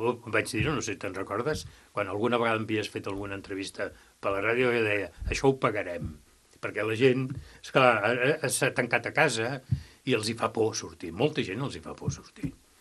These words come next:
I aqu-, i aquests, ahir, bueno, el dia que vam fer la reunió de, de, de la Junta, ja vam dir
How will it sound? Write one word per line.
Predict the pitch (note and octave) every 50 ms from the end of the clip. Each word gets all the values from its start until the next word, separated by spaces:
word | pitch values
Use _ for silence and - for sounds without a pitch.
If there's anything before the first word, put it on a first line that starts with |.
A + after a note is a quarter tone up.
| _ _ - - _ _ _ _ _ -
I | B2 A2+
aqu-, | G2+ - - B2+ - -
i | A#2+ G#2
aquests, | G2 G2 - C3 A#2 A2+ - D3 B2+ - A2+
ahir, | A2+ A#2 A#2+ B2 C3+ C#3+ -
bueno, | A#2 A2 A#2 D3 A#2+ F2+
el | F2+ E2+ E2
dia | D#2+ G2 G2+ F#2+ F#2+ G2
que | - -
vam | F#2 G2 G2 -
fer | - G#2
la | F#2+ G2
reunió | F#2+ G2 G2 F#2 G2 G2 G2+ G2
de, | F#2+ F#2+ F#2+ F#2+ - - - - - _ _
de, | - G#2 F#2+ F#2+ F#2 F#2+ F#2+ F#2
de | F#2 F#2 F#2 F2 F2 E2+ F2 F2 F2
la | F#2 F#2
Junta, | C3 D3+ D3 - - B2+ B2 D3+ D#3+ - - - _ _ - G#2+ G#2
ja | G#2+ G#2 G2+
vam | B2+ D3 C#3
dir | A2 G#2 G#2+ D3